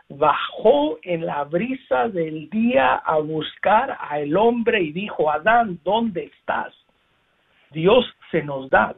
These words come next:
Dios es amor, Dios es donación, por eso es que en este infinito amor crea la creación, crea los cielos y crea el mar y crea todo, y en la cumbre, en la cúspide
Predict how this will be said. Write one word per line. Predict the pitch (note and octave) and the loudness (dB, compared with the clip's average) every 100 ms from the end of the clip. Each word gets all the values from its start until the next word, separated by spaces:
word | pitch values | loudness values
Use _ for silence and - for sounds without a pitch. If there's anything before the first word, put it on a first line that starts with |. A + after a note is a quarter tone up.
| - | -6
Dios | E3 B3 - | 0 0 0
es | - G#3+ G#3+ | -2 -2 0
amor, | E3 D3+ F#3 A3+ D3+ | -2 0 2 2 0
Dios | C#3 F#3 - | 0 0 2
es | G3+ F3+ C#3 | 0 0 2
donación, | E3+ G3 D#3 C3 G3+ C4+ F3+ | 4 4 0 -4 -2 0 0
por | - C3 | -2 -2
eso | C3+ F3 | -2 -4
es | |
que | - C3 | -4 -4
en | |
este | C#3 - | -4 -4
infinito | D3 C#3 B2 C3+ E3+ | -4 0 2 2 2
amor | E3+ D3 F3+ - - - - - | 2 4 2 0 -12 -16 -14 -2
crea | D#3 D#3 G#3 - - _ - | 4 6 6 2 -2 _ -18
la | A#2 G#2+ | -14 -12
creación, | - A2+ G2+ E2 - - D#3 A3+ C3 _ _ - - _ - | -12 -12 -12 -14 -16 -12 -4 -4 -4 _ _ -20 -20 _ -16
crea | - C3+ C3 | -6 -2 0
los | A#2 - - | -2 -6 -6
cielos | D#3+ A3 A3+ F3 - | -2 0 2 -2 -4
y | C#3+ | -12
crea | - D3+ C#3+ C3 | -4 -2 -2 -2
el | B2 B2 | -4 -6
mar | C3+ B3+ E4 D#4 F3 | -2 0 2 2 0
y | E3+ | -4
crea | G3 - A#2 G3+ - | 0 2 4 2 2
todo, | A3 C#4 A3+ | 2 2 2
y | E3+ | 0
en | D#3 D3+ | -2 -6
la | D3 C#3 - | -8 -8 -4
cumbre, | G#3+ C#4 C#4 F3+ E3+ | 4 6 6 4 2
en | |
la | D#3 D3+ | 0 -6
cúspide | - B3 D4 - A3 F#3 F3 C4+ | -2 0 0 -2 -4 0 2 2